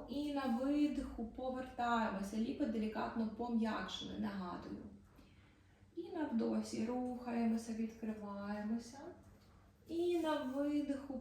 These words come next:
повертаємося. І ще два рази робимо. Вдих, вдих, вдих, вдих.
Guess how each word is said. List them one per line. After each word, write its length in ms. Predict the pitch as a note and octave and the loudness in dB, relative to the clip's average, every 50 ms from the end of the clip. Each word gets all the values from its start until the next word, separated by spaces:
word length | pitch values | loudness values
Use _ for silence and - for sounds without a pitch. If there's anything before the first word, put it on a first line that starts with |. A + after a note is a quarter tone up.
| - - | -6 -4
повертаємося. 1500 | B3 B3 B3 B3 B3 A#3+ A3+ A3+ A#3 A3+ A3 - - A#3 A3+ A3 G#3+ G#3+ G3+ G3+ G3 F#3 F#3 - G#3+ - - - - - - - | -2 0 2 2 2 4 4 2 2 0 0 -2 0 2 4 4 4 4 4 2 0 -2 -4 -6 -8 -8 -8 -8 -10 -10 -6 -2
І 140 | A4+ A4+ - | -2 0 0
ще 280 | - - - C4 G#3+ | 0 0 0 0 0
два 440 | G3+ G3 G3 G#3+ G#3 G3+ G3 F#3+ F#3 F#3 | 0 0 2 2 4 4 4 4 2 0
рази 420 | F#3 F#3 - F#3 F#3 F3 F3 F3 E3+ F3 | -2 -4 -6 -6 -6 -4 -4 -6 -6 -6
робимо. 500 | F3+ F3+ G#3+ G#3 G3+ G#3+ A3+ D4+ - - - - - - - - - - - - - - - _ _ - - - - _ - | -8 -8 -6 -4 -2 -2 -2 -2 -4 -8 -12 -16 -20 -20 -20 -20 -20 -20 -20 -20 -20 -20 -20 _ _ -20 -20 -20 -16 _ 0
Вдих, 500 | A#3 A3+ A3 B3+ B3+ B3 B3 A#3+ - A3+ | 2 2 2 2 2 0 0 -2 -2 0
вдих, 340 | A3 B3 B3 A#3+ A#3 A3+ | 2 2 2 2 2 0
вдих, 360 | A3+ A3 B3+ B3+ B3 A#3+ A#3 A#3 | 2 2 2 2 2 0 0 0
вдих. 720 | A3 A3 A#3+ A#3+ A#3 A#3 A#3+ B3+ E4+ F4 - - - | 0 2 4 6 6 6 4 4 0 -4 -6 -10 -16